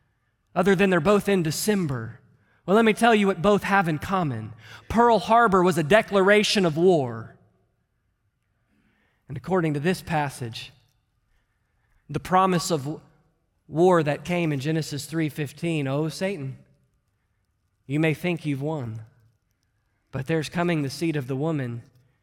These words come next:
You'll bruise his heel, but he'll absolutely obliterate and crush your head into powder. Two thousand years ago, when a baby boy was born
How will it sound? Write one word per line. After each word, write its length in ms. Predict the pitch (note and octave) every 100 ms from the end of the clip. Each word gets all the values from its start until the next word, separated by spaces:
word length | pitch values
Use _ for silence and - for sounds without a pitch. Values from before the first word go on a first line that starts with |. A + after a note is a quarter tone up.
| _ _
You'll 140 | G3+
bruise 280 | E3+ E3 C#3
his 160 | C#3 -
heel, 220 | D#3 C3
but 140 | A#2+
he'll 180 | B2+ B2+
absolutely 600 | C3 C3 C3+ C3 A2+ A#2+
obliterate 680 | A#2 A#2 C3 C3+ B2+ B2 A#2
and 100 | B2
crush 300 | - B2 -
your 100 | A2+
head 180 | B2
into 160 | A#2 A2+
powder. 440 | - A#2+ A2+ D#3+ _ _ _ _ _ _ _ _ C#3+ D3+ C3+ A#2 B2+ C#3 B2 _ _ _ _ _ _ _ _ _
Two 180 | - D#3
thousand 420 | C#3 C#3+ B2+ B2
years 240 | A#2+ C3 A2+
ago, 340 | A2+ G#2 - - _ _ _ _ _ _ _ _ _
when 120 | B2+
a 40 | B2
baby 320 | B2 C3+ B2
boy 300 | A#2+ C3+ B2+
was 120 | A#2
born 440 | A#2 B2+ B2+ A#2+